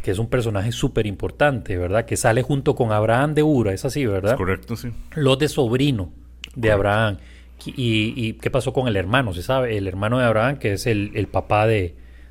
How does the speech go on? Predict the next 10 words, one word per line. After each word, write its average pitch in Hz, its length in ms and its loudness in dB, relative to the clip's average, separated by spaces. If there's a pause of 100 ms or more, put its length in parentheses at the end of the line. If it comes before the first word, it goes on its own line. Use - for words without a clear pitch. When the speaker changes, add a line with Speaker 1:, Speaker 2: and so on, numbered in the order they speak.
Speaker 1:
de 107 120 2
Lot, 127 220 4
¿sale 131 240 2
con 165 160 -2
ellos 160 200 -2
también? 165 420 -4 (360)
Speaker 2:
Eh, 98 280 4
desafortunadamente 107 720 2
él 120 60 0
fallece. 104 520 0